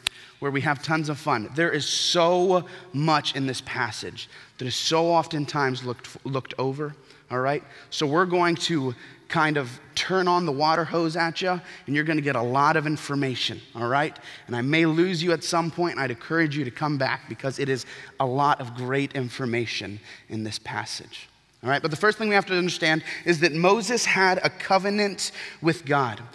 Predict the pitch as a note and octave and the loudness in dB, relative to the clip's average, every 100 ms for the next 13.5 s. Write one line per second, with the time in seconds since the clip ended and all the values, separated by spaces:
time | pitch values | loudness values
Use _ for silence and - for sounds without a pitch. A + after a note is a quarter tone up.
0 | - F3 F3+ F#3+ F#3+ D#3+ A3+ C#4 A3+ - | -2 4 6 6 4 6 6 4 2 6
1 | G#3+ G3+ G#3 F#3+ F3 F3 F3+ G3 F3 F#3+ | 6 6 0 0 4 8 8 8 6 6
2 | G3+ F3+ E3+ F#3+ D#3+ E3 F#3 G3 G3 C#3+ | 4 2 4 4 2 0 4 6 6 4
3 | C#3+ D3+ - - - F#3+ - A3 G3 D#3+ | 2 -4 -16 -2 4 4 6 0 0 4
4 | A3 B3 A#3 A3+ F3+ F3 E3 E3+ F3+ - | 4 6 6 6 6 2 2 4 4 4
5 | - F3+ E3 D3 A2 - C3+ E3 E3+ G3 | 2 6 6 4 -2 -6 -2 4 6 6
6 | F#3 D3+ B3 C4 A#3+ - - E3+ A3 A#3 | 2 0 2 6 6 4 -4 2 2 2
7 | G#3+ F#3 - - A#3+ B3+ B3+ A3 A3 A3 | 0 0 0 0 2 4 6 4 6 6
8 | - F3+ - B3 G#3 D#3 D3 F#3+ G3+ F3+ | 6 2 6 6 8 2 0 2 2 2
9 | E3+ F#3+ G3+ F3+ A#3 A3+ F#3 - - - | 4 4 4 2 2 2 0 -4 -10 -6
10 | - A#3+ G#3+ G3+ F#3 F3 F3 F#3+ G#3 A#3 | 4 4 6 0 0 2 4 6 6 4
11 | A3+ - - - F#3+ F#3+ F#3 F3+ D#3+ D#3 | 0 -4 -4 0 4 6 4 4 4 4
12 | E3+ F#3 F#3+ - - C4 C#4+ B3+ G3 - | 4 4 2 0 4 6 6 6 2 4
13 | A3 G#3+ F3+ F#3 | 6 6 6 2